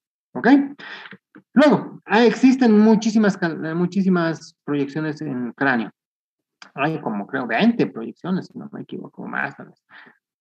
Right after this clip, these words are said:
Y de estas, las más importantes son Town y Hills. Town para ver fosa posterior, Hills para ver base de cráneo. Que les dije que no les voy a mencionar porque ya nadie usa esas proyecciones. Vámonos a silla turca.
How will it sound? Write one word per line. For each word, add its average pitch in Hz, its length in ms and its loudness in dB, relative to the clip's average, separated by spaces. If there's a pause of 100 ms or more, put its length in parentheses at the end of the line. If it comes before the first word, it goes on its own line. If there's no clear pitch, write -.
(140)
Y 233 100 4
de 226 120 6
estas, 233 400 0
las 165 160 -6
más 180 180 -2
importantes 147 500 -4
son 139 200 -8
Town 131 240 -8
y 123 60 -8
Hills. - 400 -20 (140)
Town 220 340 2
para 135 160 -2
ver 135 160 -2
fosa 143 260 -8
posterior, 190 480 2
Hills 185 360 -2
para 131 180 -6
ver 127 160 -8
base 127 240 -8
de 120 120 -8
cráneo. - 300 -16
Que 208 80 -8
les 233 140 0
dije 226 280 2
que 151 160 -8
no 156 160 -8
les 151 140 -8
voy 139 140 -6
a 139 80 -8
mencionar 151 760 -6
porque 135 460 -12
ya 139 180 -10
nadie 127 280 -6
usa - 240 -14
esas - 180 -20
proyecciones. - 560 -10 (840)
Vámonos 269 400 6
a 214 80 4
silla 208 260 2
turca. - 320 -2